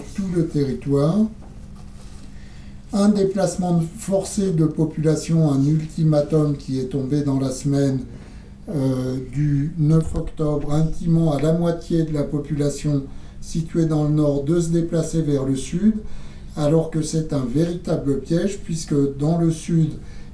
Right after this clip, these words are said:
il n'y a pas plus de ressources d'accès à l'eau et à l'alimentation que dans le nord, il n'y a pas plus de sécurité que dans le nord, puisqu'il y a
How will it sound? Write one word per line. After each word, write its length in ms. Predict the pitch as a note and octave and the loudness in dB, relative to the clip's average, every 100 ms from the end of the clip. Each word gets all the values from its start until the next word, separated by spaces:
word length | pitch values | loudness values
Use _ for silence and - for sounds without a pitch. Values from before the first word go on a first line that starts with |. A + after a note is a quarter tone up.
| - | -10
il 60 | |
n'y 120 | A#2 C#3+ | -2 0
a 40 | |
pas 180 | - D3 | 2 0
plus 360 | - E3+ D#3+ | 0 0 0
de 120 | C#3 C#3 | 2 2
ressources 760 | C#3+ D#3+ - E3+ D#3+ C#3 A#2 | 4 2 0 2 2 2 -2
d'accès 420 | C3+ C3 - D#3+ | -4 -4 -2 0
à 160 | C#3 C#3 | 2 2
l'eau 260 | C#3+ C#3+ | 2 2
et 120 | B2+ B2 | 0 -2
à 80 | |
l'alimentation 920 | B2 B2+ C3 C3 C3+ C#3 C3 - C#3+ C3 | -4 -4 -2 -2 -2 -4 -6 -2 -2 -2
que 120 | C3+ | -6
dans 200 | A#2+ B2 | -6 -4
le 180 | A#2+ C#3 | -2 0
nord, 320 | D#3+ G#3+ - - - - - | 2 0 -4 -14 -14 -14 -10
il 40 | C3 | -4
n'y 80 | |
a 60 | C3+ | -4
pas 200 | - D3 | 0 -2
plus 300 | - D#3+ C#3+ | 0 -2 0
de 100 | C#3 | -2
sécurité 1000 | - - - F#3 F3+ F3+ D#3+ D#3+ E3+ D#3+ | -2 -6 -4 -4 -2 0 0 0 0 -2
que 100 | D#3 | 0
dans 220 | C#3+ C3+ | -4 0
le 100 | C#3 | 2
nord, 340 | C#3+ D3 D3 - | 2 2 0 -2
puisqu'il 500 | - - - C3 C3+ | -12 -10 -8 -6 -4
y 80 | |
a 200 | C#3 C3+ | -4 -4